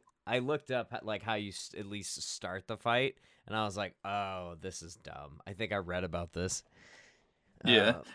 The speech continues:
Speaker 2: It's so, it's so disappointing because, like, that, that boss and that, like,
Speaker 1: Mm-hmm.
Speaker 2: how it,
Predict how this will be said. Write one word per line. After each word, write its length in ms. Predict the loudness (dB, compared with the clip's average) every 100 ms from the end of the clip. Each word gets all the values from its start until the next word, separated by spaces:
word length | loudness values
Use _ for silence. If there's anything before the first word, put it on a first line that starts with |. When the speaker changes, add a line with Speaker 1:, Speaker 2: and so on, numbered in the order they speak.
| 12
Speaker 2:
It's 280 | 12 12 12
so, 320 | 12 12 12
it's 180 | 12 12
so 180 | 12 12
disappointing 800 | 12 8 6 8 10 12 10 10
because, 400 | 6 8 8 8
like, 200 | 6 10
that, 420 | 12 12 12 12 2 _ _ _ _ _ _ _ _ _ _ _ _ 10
that 240 | 12 12
boss 480 | 12 12 12 12 8
and 160 | 4
that, 260 | 8 6 4
like, 260 | -2 -2 -2
Speaker 1:
Mm-hmm. 100 | -4 0
Speaker 2:
how 360 | 10 12 12
it, 120 | 12